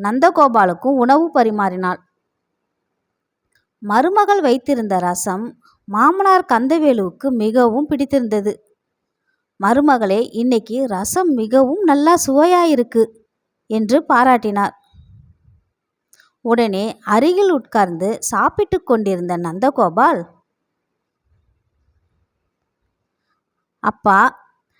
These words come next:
நம்ம கடையிலே மிளகு நிறுத்தி கொடுத்துவிட்டு கை கழுவின நீரை கொண்டு வைக்கப்பட்ட மிளகு ரசம் அப்பா இது" என்று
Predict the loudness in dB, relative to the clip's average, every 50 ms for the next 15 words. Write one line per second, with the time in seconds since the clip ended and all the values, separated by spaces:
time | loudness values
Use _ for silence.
0 | _ _ _ 0 2 2 4 4 2 2 2 2 2 2 2 2 2 2 2 2
1 | 2 2 2 0 -2 -4 _ _ _ -20 -12 -4 0 2 4 4 4 4 2 2
2 | 0 0 2 2 2 2 2 0 0 -2 -2 -2 -2 0 0 0 0 0 -2 -2
3 | -2 0 -2 -2 -4 -2 0 0 0 0 0 -4 _ 0 2 2 2 2 0 2
4 | 2 2 2 4 2 0 0 0 -2 -2 -4 -2 0 0 2 0 0 0 0 0
5 | 0 0 0 -2 -2 -2 -4 -6 _ _ _ -6 -2 -2 -2 -2 -2 -2 -4 -2
6 | 0 -2 -2 -2 0 0 0 2 2 2 2 0 0 0 0 0 0 0 -2 -4
7 | -4 -4 -4 -4 -4 _ 0 2 2 2 0 -2 -4 -4 -4 -4 -4 -6 -8 _
8 | _ _ _ _ _ _ _ -4 -4 -4 -4 -4 -2 -2 -2 -2 -4